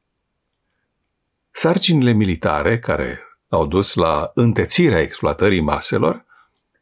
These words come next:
au provocat o serie de răscoale populare. Din relatările lui Iosefus Flavius,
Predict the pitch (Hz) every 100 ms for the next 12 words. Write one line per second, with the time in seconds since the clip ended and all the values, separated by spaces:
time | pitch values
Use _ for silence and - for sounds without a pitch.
0 | _ 147 160 139 107 101 180 185 117 -
1 | 165 151 127 110 107 120 - 110 101 -
2 | 127 113 - 87 92 82 71 78 - _
3 | _ _ _ _ _ _ _ _ _ _
4 | - 113 165 185 131 95 80 - 131 98
5 | 82 69 73 73 82 98 85 - - 80
6 | 76 104 - -